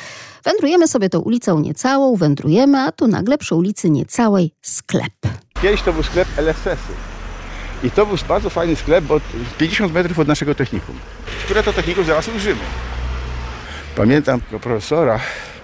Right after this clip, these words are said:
Speaker 2: Podkowę, który później był rektorem, jak powstał, była Politechnika, a nie wymiał litery R, R. Ale jakoś tak mnie lubił i ja ciągle mówił: „Tołski, masz tu pieniądze, idź mi kup dwadzieścia dekok tołuńskiej.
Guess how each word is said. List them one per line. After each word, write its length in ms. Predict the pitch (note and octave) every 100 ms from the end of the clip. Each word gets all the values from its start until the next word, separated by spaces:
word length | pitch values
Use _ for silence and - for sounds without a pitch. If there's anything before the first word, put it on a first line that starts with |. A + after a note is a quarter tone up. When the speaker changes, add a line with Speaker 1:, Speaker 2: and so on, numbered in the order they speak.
| - - - - - -
Speaker 2:
Podkowę, 580 | D3 - C3+ G#2 B2 C#3+
który 160 | - G#2+
później 240 | A2+ A2
był 100 | A2+
rektorem, 420 | A2 - A#2 A2 G2 - - - B2 -
jak 140 | - G#2
powstał, 460 | G#2+ F#2+ - G2 F#2 - -
była 140 | G#2+ F#2
Politechnika, 720 | G2+ G#2 G#2 D3+ D3+ G2+ D#2+
a 20 |
nie 120 | G2+ G2+
wymiał 220 | A2 A2+
litery 360 | G#2+ A2 G2+
R, 220 | A#2 F2+ D#2 - -
R. 200 | - F2+ - - - - - - -
Ale 80 | C3+
jakoś 200 | C3+ A#2+
tak 140 | A#2+
mnie 120 | A#2
lubił 420 | A2+ D3+ D3 C#3 B2+
i 80 |
ja 140 | A#2+ A2
ciągle 320 | - A2+ A2+
mówił: 160 | G2+ F#2
„Tołski, 580 | F3 D#3+ C3 - E2+ C#2+ - - - - - - - -
masz 280 | B2+ F3
tu 120 | - -
pieniądze, 600 | B2 B2 G#2 G2+ A2+ C3
idź 200 | D#3 C#3
mi 100 | B2
kup 180 | C#3 - - A2+
dwadzieścia 380 | G2+ C3 - B2
dekok 340 | B2 B2+ A2+
tołuńskiej. 840 | - C#3 D3+ A#2+ F#2 - - D#2